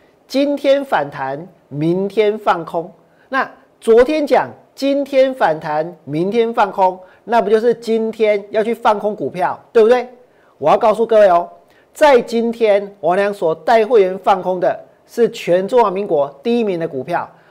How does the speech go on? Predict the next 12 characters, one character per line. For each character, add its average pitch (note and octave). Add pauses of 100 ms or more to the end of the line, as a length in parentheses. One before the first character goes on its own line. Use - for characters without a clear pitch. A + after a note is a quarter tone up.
(120)
我 C#3+
今 B3
天 B3
的 F#3+
放 G#3
空 G#3 (100)
是 A#3
第 G#3
一 G3+
名， D#3+ (420)
王 F#3
良 A3